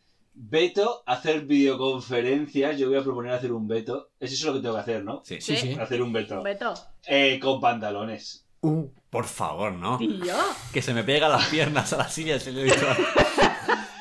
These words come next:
Speaker 1: No sé si es el origen de, de, de la tradición, pero es lo que se me ha ocurrido.
Speaker 3: Mira, yo no voy a vetar tu veto. Yo te lo compro.
Speaker 2: No, yo no puedo.
Speaker 4: No, no, yo lo veto. Yo veto el veto. No puedo,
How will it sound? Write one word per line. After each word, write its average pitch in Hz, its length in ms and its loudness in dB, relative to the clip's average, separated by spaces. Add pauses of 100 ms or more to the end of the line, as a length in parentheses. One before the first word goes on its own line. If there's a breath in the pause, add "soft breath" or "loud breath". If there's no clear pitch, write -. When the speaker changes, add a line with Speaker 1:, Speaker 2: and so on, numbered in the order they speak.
(100)
Speaker 1:
No 175 240 2
sé 208 200 4
si 233 100 2
es 214 140 4
el 185 100 6
origen 170 420 4
de, 139 220 6
de, 127 220 -2
de 131 100 0
la 127 160 2
tradición, 156 640 2
pero 143 220 0
es 104 120 -6
lo 131 120 0
que - 80 -6
se 180 140 2
me 156 80 0
ha 143 80 4
ocurrido. 127 480 0
Speaker 3:
Mira, 175 180 4
yo 170 260 4
no 226 140 8
voy 202 160 6
a 185 60 6
vetar 175 320 2
tu 147 100 -2
veto. 123 420 -6
Yo 170 340 0
te 139 100 -6
lo 131 120 0
compro. 117 300 -6
Speaker 2:
No, 82 100 -10
yo 87 120 -6
no 90 100 -6
puedo. 87 240 -4
Speaker 4:
No, 240 260 4
no, 233 140 2
yo 202 160 -2
lo 254 140 0
veto. 254 420 -2
Yo 233 140 0
veto 254 200 -2
el 311 60 -2
veto. 240 240 -6
No 240 240 -2
puedo, 254 160 0